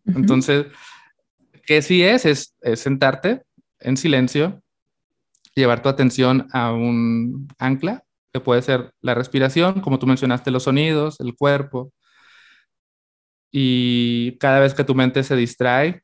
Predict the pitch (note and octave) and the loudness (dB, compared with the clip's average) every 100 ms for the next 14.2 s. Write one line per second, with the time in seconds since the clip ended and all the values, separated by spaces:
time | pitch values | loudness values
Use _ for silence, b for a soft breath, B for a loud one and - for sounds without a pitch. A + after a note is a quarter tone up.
0 | - C#3 - - - A#2 - - B2 A#2 | -16 -12 -12 -14 -8 -8 -8 -4 0 2
1 | B2+ C3+ C3+ B2+ C3 C#3 C#3+ C3+ B2+ B2+ | 2 0 0 -2 0 -2 0 0 0 -2
2 | D#3+ - - A#2+ B2+ B2+ C#3 A#2+ A#2 B2 | -8 -8 -6 -2 0 2 2 2 0 0
3 | C3 B2 A#2+ A2+ B2 C3 A#2 C3 - _ | 0 0 -4 -4 -6 -6 -8 -10 -20 _
4 | _ _ _ _ _ _ A#2+ A#2 A#2 - | _ _ _ _ _ _ 0 0 0 -2
5 | C3+ C3 C3+ F#3 - _ _ - C3 B2+ | 0 0 0 -4 -8 _ _ -14 -12 -8
6 | - G#3 F#3 - C3 C#3 C3+ C3+ - _ | -4 -4 -6 -10 -6 0 0 -2 -8 _
7 | C#3 C3+ F3+ A3+ D#3 B2+ - _ - B2+ | -4 -2 0 -2 -2 -6 -16 _ -2 0
8 | B2+ B2+ E3+ C#3+ C#3 C3 - _ D#3 D#3 | 0 -2 -4 -2 -2 -4 -10 _ -4 -2
9 | D#3+ D#3+ D3+ C3 C3+ C#3 D3 C#3+ C#3 C3 | 0 2 2 2 0 0 0 0 2 2
10 | C3+ C#3 C#3 C#3 C3+ D3 C#3+ C3 D3 E3+ | 2 0 -2 -2 -2 -2 -2 -2 -6 -14
11 | _ _ _ _ - - C3+ B2+ A#2+ C3+ | _ _ _ _ -8 0 2 2 0 0
12 | F#3+ - _ _ C3 B2 - C#3+ C#3 B2+ | -2 -6 _ _ -4 -4 -4 -4 0 0
13 | B2 C#3 C3 C3 C3 C#3+ C3+ C3+ B2+ B2 | 0 0 0 -2 -4 -2 -2 -2 -4 -2
14 | C3 F3 | -4 -4